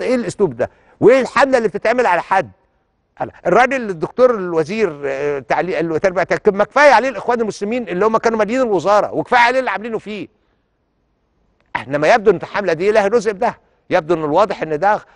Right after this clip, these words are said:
خلاص مطلوب. مش قادر أفهم أنا، أنا بالظبط كده، واحد غرق، طب واحد بعد ما طلع من المدرسة ومشي ومروح بيتهم نزل في الترعة، طب هنعمل له إيه؟ هعمل فيه إيه أنا؟ يعني أنا،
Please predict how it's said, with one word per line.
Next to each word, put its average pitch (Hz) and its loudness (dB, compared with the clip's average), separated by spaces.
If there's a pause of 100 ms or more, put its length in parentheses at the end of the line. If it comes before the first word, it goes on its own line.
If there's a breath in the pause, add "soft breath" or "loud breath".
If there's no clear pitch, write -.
خلاص 180 0
مطلوب. 143 -8 (340)
مش 131 -8
قادر 202 2
أفهم 196 -2
أنا، 180 -4
أنا 180 0
بالظبط 180 -2
كده، 175 0
واحد 214 2
غرق، 180 2
طب 151 0
واحد 190 0
بعد 185 -2
ما 180 -2
طلع 220 0
من 185 -6
المدرسة 180 -2
ومشي 208 0
ومروح 202 2
بيتهم 220 0 (360 soft breath)
نزل 196 2
في - -6
الترعة، 147 -2 (220 soft breath)
طب 151 0
هنعمل 170 -4
له 156 0
إيه؟ 160 2 (480 soft breath)
هعمل 170 -2
فيه 185 -10
إيه 175 2
أنا؟ 120 -4 (1300)
يعني 104 -6
أنا، 127 -4